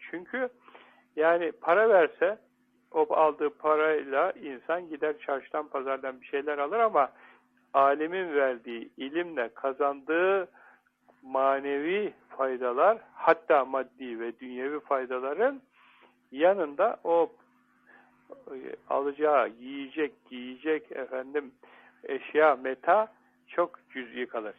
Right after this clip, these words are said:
Çünkü insan bazen bir alimden bir söz duyar, hayatı değişir, görüşü değişir, efendim, yönü değişir, cennete doğru,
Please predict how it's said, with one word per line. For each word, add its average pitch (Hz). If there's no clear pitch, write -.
Çünkü 180
insan 147
bazen 151
bir 147
alimden 127
bir 143
söz 147
duyar, 165
hayatı -
değişir, -
görüşü 131
değişir, 135
efendim, 135
yönü 147
değişir, 147
cennete 147
doğru, 156